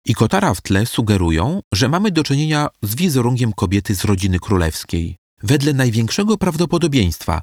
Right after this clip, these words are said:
sportretowana to Maria Kazimiera d'Arquien, żona Jana Trzeciego Sobieskiego, królowa Polski. Choć urodzona we Francji, większość swego życia spędziła w Polsce, a z Warszawą łączyły ją szczególne więzi. Przybyła do Polski jako kilkuletnie dziecko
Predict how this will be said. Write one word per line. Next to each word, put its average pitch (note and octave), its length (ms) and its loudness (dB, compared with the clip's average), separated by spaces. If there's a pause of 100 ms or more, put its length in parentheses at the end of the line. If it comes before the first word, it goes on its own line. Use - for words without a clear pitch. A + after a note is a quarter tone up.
(120)
sportretowana C#3 800 0
to A#2 220 2
Maria D3 360 2
Kazimiera C#3+ 480 2
d'Arquien, A2 480 0 (180)
żona A#2 360 2
Jana A#2 320 0
Trzeciego G#2 420 -4
Sobieskiego, E2 680 -2 (200)
królowa G#2 420 0
Polski. E2 640 -4 (320)
Choć - 220 0
urodzona B2+ 400 0
we F3+ 120 2
Francji, G#2+ 580 0 (140)
większość G3 460 0
swego B2+ 240 0
życia A#2 240 0
spędziła A2 420 0
w - 80 -8
Polsce, D#2+ 580 0 (180)
a A#2+ 220 4
z G#2 60 -2
Warszawą A#2 560 2
łączyły C3 520 2
ją G2+ 160 2
szczególne G#2+ 520 2
więzi. D#2+ 500 0 (340)
Przybyła F#3 320 2
do D3+ 140 0
Polski A2 420 2
jako G#2 220 2
kilkuletnie C3+ 600 0
dziecko F2+ 480 -2